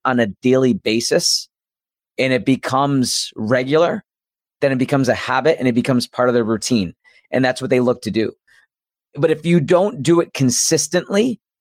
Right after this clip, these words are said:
then I think it can become almost paralysis because they're not used to it. So it's one of those types of things. It's, it's a constant stream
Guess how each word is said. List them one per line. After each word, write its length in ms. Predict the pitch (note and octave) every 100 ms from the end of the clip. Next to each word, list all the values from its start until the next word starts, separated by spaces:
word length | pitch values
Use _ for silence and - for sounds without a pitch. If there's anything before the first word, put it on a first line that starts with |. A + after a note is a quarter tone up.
| _ _ _ _
then 180 | C3 D#3+
I 80 | F#3
think 220 | F#3+ D3+
it 140 | D#3
can 160 | D3+ C#3
become 440 | C3 C#3 B2+ A#2 -
almost 360 | C3+ C3+ B2+
paralysis 540 | - B2 D3 D3 A2 G#2+
because 280 | B2+ C3+ B2
they're 80 |
not 200 | C#3 C3+
used 300 | B2 F#3+ -
to 120 | - D2+
it. 100 | - _ _ _ _ _ _ _ -
So 160 | -
it's 100 | D3+
one 120 | D3+ F#3+
of 60 |
those 200 | F#3+ D3+
types 180 | E3 B2+
of 80 | B2+
things. 240 | D#3 C#3
It's, 200 | B2 -
it's 260 | - B2+ -
a 80 | C3
constant 720 | - - D3 D#3+ - C#3 B2
stream 640 | - - C#3+ C#3 B2 A#2